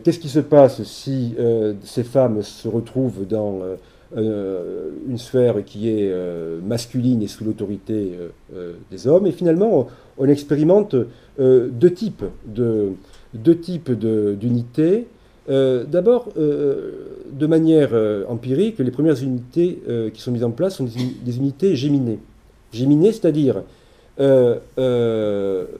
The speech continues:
on sépare les hommes et les femmes. Par exemple, dans les transmissions, euh, l'unité féminine concerne uniquement les standardistes, enfin, la, la, la transmission, celles qui mettent les fiches. Et à côté, il y a une unité d'hommes pour toute la partie, euh,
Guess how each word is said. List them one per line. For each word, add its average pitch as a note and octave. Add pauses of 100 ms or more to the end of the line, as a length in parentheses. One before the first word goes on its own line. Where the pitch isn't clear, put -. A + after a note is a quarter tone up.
(720)
on D#3
sépare D#3
les A2+
hommes A#2
et G#2
les G2+
femmes. E3
Par C3
exemple, B2+
dans A2+
les A2
transmissions, A#2 (600)
euh, A2 (280)
l'unité D3
féminine C3+
concerne A2
uniquement D3 (200)
les G#2
standardistes, G#2+ (200)
enfin, G2
la, F2
la, F2+
la F2
transmission, C#3+
celles G#2
qui G2+ (600)
mettent G#2
les G#2
fiches. G3+ (440)
Et F#3+ (160)
à C#3+
côté, E3
il E3+
y C#3+
a D#3
une D3
unité B2+
d'hommes D#3 (120)
pour B2+
toute G3
la D#3
partie, D#3
euh, G#2+